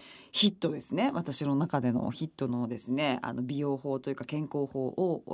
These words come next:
えー、皆さんにお話ししたいんですけれども、たまたま私の友達が、あのー、行って、ものすごく良かったから、「あんたも行きなさい」っていうのです、あの、誘ってくれたのがあっ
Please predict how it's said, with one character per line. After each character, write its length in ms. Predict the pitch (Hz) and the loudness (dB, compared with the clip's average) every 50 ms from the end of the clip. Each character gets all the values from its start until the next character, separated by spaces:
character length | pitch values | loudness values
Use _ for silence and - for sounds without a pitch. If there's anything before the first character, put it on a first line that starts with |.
| 123 120 | -4 -2
え 140 | - - | -4 -6
ー、 40 | - | -4
皆 160 | - 139 143 | -2 -2 -2
さ 100 | 143 - | -2 -4
ん 20 | 127 | -4
に 60 | 117 | -4
お 80 | 117 127 | -4 -2
話 220 | 151 165 175 175 170 | -2 -2 -2 -2 -2
し 40 | - | -2
し 20 | |
た 100 | 208 202 | 0 0
い 20 | |
ん 40 | 180 | 0
で 60 | 151 | 0
す 60 | 139 - | -2 -4
け 60 | - | -4
れ 80 | 131 | -2
ど 60 | 143 165 | 0 4
も、 240 | 202 196 - - - - - - - - - - - - - | 4 4 4 2 -2 -10 -16 -14 -14 -14 -16 -16 -16 -14 0
た 140 | - 302 330 | 4 6 6
ま 140 | 415 440 | 6 6
た 120 | 381 440 415 | 6 4 4
ま 100 | 403 392 | 4 4
私 240 | 370 - 294 294 311 | 4 4 4 4 4
の 140 | 302 277 | 2 2
友 200 | 254 285 254 269 | 4 6 6 6
達 300 | 262 262 254 247 240 233 | 6 6 4 2 2 4
が、 360 | 208 214 214 185 147 113 - - | 6 8 8 8 8 6 4 0
あ 200 | - 151 147 147 | -2 -2 -2 0
の 1080 | 147 139 135 135 131 135 127 123 123 120 120 123 123 - 101 95 90 - - - - - | 0 0 0 2 2 2 2 4 4 4 2 2 0 0 -2 -2 -2 -2 -2 -2 0 2
ー、 60 | 165 | 2
行 120 | 196 175 | 2 2
っ 40 | - - _ _ _ | -2 -8 _ _ _
て、 360 | 175 170 151 135 - - - _ _ _ _ _ _ - - | 6 6 6 6 4 0 -4 _ _ _ _ _ _ -10 -6
も 280 | 143 151 151 160 185 | -4 0 2 8 10
の 100 | 226 330 | 10 10
す 140 | 359 - 415 | 10 10 10
ご 100 | 403 - | 8 8
く 80 | 180 170 | 8 8
良 160 | 170 190 240 | 8 8 8
か 120 | 262 220 | 8 6
っ 80 | 170 - | 4 2
た 200 | - - 139 127 | 0 -2 -2 0
か 100 | 117 117 | 0 0
ら、 260 | 117 117 117 120 - - | 2 2 2 2 0 -2
「あ 80 | 160 220 | -2 0
ん 60 | 247 | 2
た 100 | - 170 | 2 2
も 80 | 139 | 4
行 100 | 131 123 | 2 0
き 120 | 127 170 175 | 0 -2 0
な 120 | 180 170 | 0 0
さ 120 | 160 180 160 | 0 0 -2
い」 60 | 147 | -2
っ 20 | 147 | -4
て 160 | - - 120 | -6 -6 -8
い 40 | 113 | -6
う 40 | |
の 80 | - - | -6 -8
で 140 | - - - | -8 -8 -8
す、 240 | - - - - - - | -8 -10 -10 -8 -8 -8
あ 100 | 110 117 | -8 -6
の、 100 | - - - | -6 -6 -2
誘 160 | 170 208 269 | 0 0 0
っ 20 | 254 | 0
て 100 | - 269 | 0 0
く 100 | 277 277 | 0 0
れ 80 | 269 | 2
た 120 | 262 269 247 | 4 4 4
の 120 | 196 156 | 4 4
が 220 | 117 - - - | 2 0 0 0
あ 40 | - | -2
っ 60 | - | -4